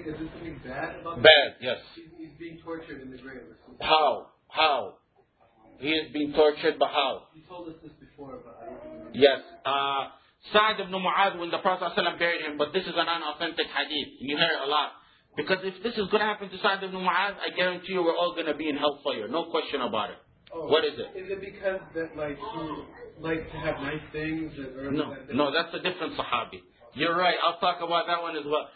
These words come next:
Speaker 2: Sa'd ibn Mu'adh, when he buried him, the Prophet sallallahu alaihi wasallam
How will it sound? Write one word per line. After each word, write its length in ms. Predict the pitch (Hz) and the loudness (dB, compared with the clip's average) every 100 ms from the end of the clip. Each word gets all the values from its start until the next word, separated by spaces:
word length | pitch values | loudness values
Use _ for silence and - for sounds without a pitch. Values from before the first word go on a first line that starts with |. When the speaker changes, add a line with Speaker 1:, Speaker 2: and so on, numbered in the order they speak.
| _ - | _ 8
Speaker 2:
Sa'd 260 | 226 240 | 8 8
ibn 100 | 220 214 | 4 2
Mu'adh, 380 | 208 196 220 | 2 6 6
when 120 | 196 190 | 6 0
he 100 | 175 | 4
buried 300 | 202 220 208 | 6 8 6
him, 260 | 214 240 - _ - | 4 0 -4 _ 0
the 80 | 160 | 4
Prophet 260 | 208 214 202 208 | 6 4 2 0
sallallahu 160 | 196 190 | 2 2
alaihi 160 | 180 180 | 0 -2
wasallam 220 | 196 | -4